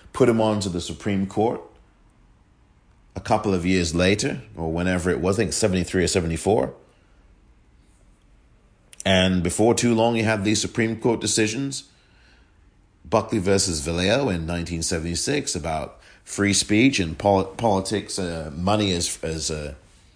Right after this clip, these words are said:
you know, free speech, basically. Corporations had a right to do that, and, uh, you know, that was, and then you had that amplified again in a couple of other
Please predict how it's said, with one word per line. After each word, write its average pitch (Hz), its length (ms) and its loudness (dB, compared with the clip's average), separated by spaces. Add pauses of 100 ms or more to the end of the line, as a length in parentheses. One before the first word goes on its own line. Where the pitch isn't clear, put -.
(160)
you - 100 -8
know, 95 240 -4
free 107 320 -4
speech, 143 440 -2
basically. 135 580 -2 (1300)
Corporations 104 720 2
had 101 200 2
a 92 60 0
right 95 260 2
to - 80 -6
do 110 220 2
that, 131 320 2
and, 76 260 -8
uh, 62 60 -10 (120)
you 104 120 -8
know, 117 260 -2
that 110 300 4
was, 127 240 0
and 120 180 -2
then 135 100 0
you 110 100 0
had 110 180 2
that 110 140 2
amplified 107 520 2
again 107 460 2
in 92 120 0
a 87 60 -4
couple 95 300 -2
of 90 80 2
other 95 320 2